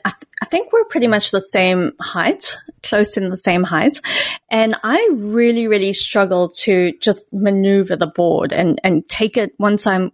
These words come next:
going back into the waves and holding them,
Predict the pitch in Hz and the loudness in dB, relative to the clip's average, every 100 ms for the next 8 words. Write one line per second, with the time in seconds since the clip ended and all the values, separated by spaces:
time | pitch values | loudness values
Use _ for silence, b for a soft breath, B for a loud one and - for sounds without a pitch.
0 | - 202 202 185 190 - 214 202 - 180 | -2 0 0 -2 -4 -2 0 2 2 0
1 | 170 170 170 165 170 170 165 190 196 196 | 2 2 0 -2 -2 -2 0 2 2 2
2 | 185 175 - | 0 -2 -6